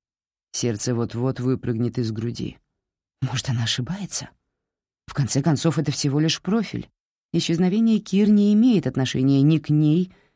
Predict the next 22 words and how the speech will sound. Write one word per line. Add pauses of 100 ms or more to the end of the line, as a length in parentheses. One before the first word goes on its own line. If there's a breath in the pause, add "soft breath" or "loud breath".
(120 soft breath)
ни
к
ее
близкому
окружению. (580)
Пен —
друг
Айзека. (920)
Она
отодвигается
подальше, (340)
словно
близость
к
экрану
может
послужить
спусковым
крючком. (800)
Какая-то
странная
галлюцинация.